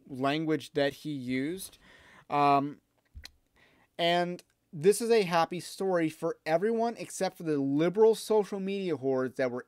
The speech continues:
egging on Costi Hinn to just attack more theological conservatives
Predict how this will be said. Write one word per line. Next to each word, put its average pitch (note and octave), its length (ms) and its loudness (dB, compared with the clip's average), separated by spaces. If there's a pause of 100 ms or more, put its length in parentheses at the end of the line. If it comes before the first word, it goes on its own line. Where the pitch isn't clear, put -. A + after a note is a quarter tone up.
egging D#3+ 460 -4
on D#3 340 0
Costi D3+ 480 -6
Hinn C#3 400 -4
to C3 320 -4
just D3+ 400 -4
attack D#3 560 -4 (320)
more E3 260 0
theological G3+ 800 0
conservatives F#3 760 -2